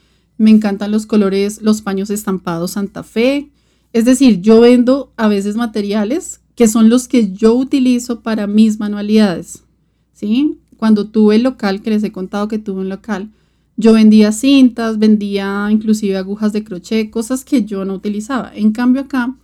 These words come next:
ahora en la actualidad, cuando yo vendo, por ejemplo, tijeras, pues son las tijeras que yo utilizo, que sé que son buenas, que me han servido, que las he probado.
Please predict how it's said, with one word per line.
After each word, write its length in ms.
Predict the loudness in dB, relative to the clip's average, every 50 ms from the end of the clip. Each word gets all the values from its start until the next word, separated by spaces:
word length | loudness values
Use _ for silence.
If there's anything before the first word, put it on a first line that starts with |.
| _ _ _ _ _ _ _ _ _ _ _ _ _ -2
ahora 360 | 0 4 4 6 6 4 2
en 80 | 0 -2
la 60 | -4
actualidad, 640 | -4 -4 -4 -4 -2 -2 -4 -6 -6 -6 -8 -8 -8 _
cuando 300 | -4 -2 0 0 -2 -2
yo 180 | -2 -2 -2 -2
vendo, 220 | -4 -4 -6 -6
por 120 | -6 -4
ejemplo, 340 | -4 -4 -4 -4 -6 -10 -10
tijeras, 600 | -10 -8 -4 -2 -2 0 -2 -2 -6 -10 -16 _ _
pues 140 | -12 -12 -10
son 200 | -8 -8 -6 -6
las 160 | -8 -8 -8
tijeras 540 | -6 -4 -2 -2 -2 -2 -2 -4 -8 -12 -14
que 240 | _ -10 -8 -8 -6
yo 160 | -2 2 2
utilizo, 680 | 2 2 2 0 0 0 -2 -2 -6 -8 -12 -12 -14 _
que 220 | _ -16 -16 -16
sé 360 | -16 -10 -4 -2 0 0 0
que 100 | 0 -2
son 240 | -2 0 2 2 2
buenas, 440 | 2 0 -2 -6 -8 -10 -12 -16 _ _
que 260 | _ -10 -8 -8 -6
me 140 | -6 -4 -4
han 200 | -4 -4 -4 -6
servido, 520 | -6 -6 -4 -2 0 0 0 0 -2 -6
que 120 | -10 -10 -10
las 200 | -10 -10 -10 -12
he 60 | -14
probado. 500 | -12 -10 -10 -8 -10 -10 -12 -14 -16